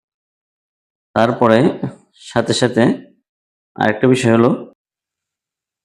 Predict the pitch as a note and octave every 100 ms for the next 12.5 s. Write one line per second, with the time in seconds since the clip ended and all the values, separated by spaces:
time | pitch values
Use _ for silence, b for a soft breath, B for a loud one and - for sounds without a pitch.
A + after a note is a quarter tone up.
0 | _ _ _ _ _ _ _ _ _ _
1 | _ _ _ _ _ - A#2 A#2 - B2+
2 | B2+ B2+ - - - _ _ _ _ _
3 | _ A2 G#2+ G2+ - A#2+ B2+ C3+ C3+ C3+
4 | - - _ _ C3 B2+ - - _ _
5 | _ _ _ C3 B2+ B2+ C3 A#2 C3 C3
6 | B2 A#2+ B2 C3 B2+ A2 G#2 A#2 B2 B2+
7 | A#2 A2+ A2+ A#2+ - G2+ - _ _ _
8 | _ A2+ A2 A2 C#3 C#3+ A#2 F3 G3 A2+
9 | A2 B2 - A#2+ C3+ C3 A#2+ A2+ E3+ -
10 | _ _ _ _ - G#2+ G#2 - D2 G#2+
11 | C3 - - A#2+ C3 B2+ C3 G#3+ - A2
12 | A#2+ A#2 A#2+ A2+